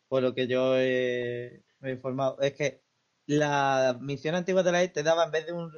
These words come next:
radio, te daba un aumento de daño de un cincuenta por ciento. ¿Qué ocurre? Que a la hora de hacer campamento, de empujar por línea, lo que te hacía es que te aumentaba el daño de manera muy bestia a partir del siete y poder empujar con la E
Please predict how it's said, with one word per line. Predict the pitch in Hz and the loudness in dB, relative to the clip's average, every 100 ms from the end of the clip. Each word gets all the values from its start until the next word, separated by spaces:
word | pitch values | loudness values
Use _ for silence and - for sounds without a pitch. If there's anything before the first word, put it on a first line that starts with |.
| 151 | -6
radio, | 170 170 143 147 _ | -2 -2 -2 -10 _
te | 151 | -2
daba | 147 160 | 0 0
un | 160 | -2
aumento | 156 156 151 | -6 -8 -8
de | 156 | -6
daño | 151 151 | -6 -8
de | 147 | -12
un | |
cincuenta | 147 131 131 131 | -12 -8 -6 -6
por | 139 | -8
ciento. | 160 139 | -10 -12
¿Qué | 127 | -14
ocurre? | 143 156 127 | -8 -6 -4
Que | |
a | 120 | -2
la | |
hora | 120 147 | 2 2
de | |
hacer | 143 - 143 - _ _ _ | 0 -4 -8 -10 _ _ _
campamento, | - 143 127 127 131 131 127 117 | -4 -2 -2 -4 -2 -4 -6 -6
de | 117 | -6
empujar | 110 120 135 131 | -8 -8 -8 -4
por | 156 | -6
línea, | 139 151 156 147 175 _ _ _ - | -4 -6 -6 -8 -12 _ _ _ -4
lo | 147 | -2
que | 139 | 0
te | 139 | -2
hacía | 127 151 | -2 -2
es | 156 | -2
que | 170 | -4
te | 156 | -2
aumentaba | 147 135 147 | -2 0 0
el | 147 | 0
daño | 139 156 | -2 -2
de | 151 | -4
manera | 135 131 139 | -4 -4 -4
muy | 143 | -6
bestia | 131 131 147 | -6 -6 -10
a | |
partir | 131 131 123 | -10 -8 -8
del | 127 | -10
siete | 139 151 147 | -10 -10 -8
y | 151 | -10
poder | 131 127 131 | -6 -4 -4
empujar | 131 127 - 139 131 | -8 -14 -8 -8 -6
con | 131 | -4
la | 127 131 | -2 -2
E | 139 - | -4 -10